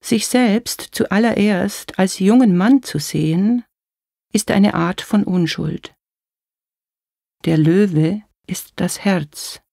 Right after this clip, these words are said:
welches wir erforschen müssen, um zu sehen, ob seine Motivationen rein sind.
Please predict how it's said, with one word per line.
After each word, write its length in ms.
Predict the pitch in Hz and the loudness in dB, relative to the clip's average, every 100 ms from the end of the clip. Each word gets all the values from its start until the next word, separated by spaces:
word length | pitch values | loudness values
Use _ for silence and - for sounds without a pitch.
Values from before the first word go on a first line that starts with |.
| _ | _
welches 400 | - 151 151 156 | -2 -2 -2 -2
wir 140 | 160 160 | -2 -2
erforschen 640 | 143 147 156 151 - 175 180 | -4 -4 -6 -6 -4 -2 -2
müssen, 400 | 190 - 226 233 _ _ _ _ _ _ - | -2 -4 -6 -6 _ _ _ _ _ _ 0
um 160 | 208 | 0
zu 140 | - 214 | 2 -2
sehen, 560 | - 196 202 233 240 - _ _ _ _ _ - | 0 2 2 2 0 -4 _ _ _ _ _ -8
ob 240 | - - | -8 -4
seine 300 | - 170 165 | -2 2 2
Motivationen 920 | 165 160 156 156 151 - 151 175 202 | 2 -2 -2 -4 -4 -2 0 2 2
rein 380 | 202 156 151 151 | 0 0 2 0
sind. 400 | 147 151 151 - | -2 -6 -6 -8